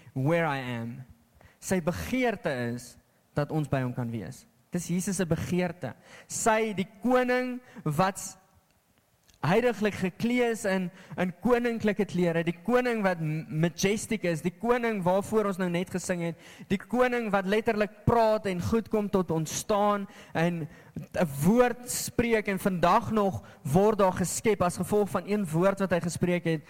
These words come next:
Hierdie is alles mind-blowing goed. Hierdie koning het 'n begeerte dat ek en jy deel moet wees van hom.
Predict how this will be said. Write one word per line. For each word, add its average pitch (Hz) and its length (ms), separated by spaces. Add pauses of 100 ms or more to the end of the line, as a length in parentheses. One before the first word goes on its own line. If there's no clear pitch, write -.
(220)
Hierdie 202 180
is 208 80
alles 220 340
mind-blowing 180 640
goed. 160 200
Hierdie 226 380
koning 156 600 (300)
het 143 160
'n 139 60
begeerte 139 800 (360)
dat 147 180 (120)
ek 180 200
en 170 160
jy 123 360 (800)
deel 139 220
moet 123 180
wees 123 220
van 123 140
hom. 123 160